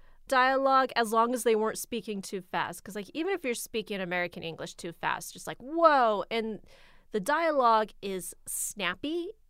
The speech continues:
and clever, and the slang is different. So if you're not familiar with that, that might make it hard. Plus, then you have the whole Chinese gang, um, and all their underlings, and they speak,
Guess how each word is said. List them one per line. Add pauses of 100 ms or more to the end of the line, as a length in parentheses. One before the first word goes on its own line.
and
clever,
and
the
slang
is
different.
So
if
you're
not
familiar
with
that,
that
might
make
it
hard. (280)
Plus,
then
you
have
the
whole
Chinese
gang, (440)
um,
and
all
their
underlings,
and
they
speak,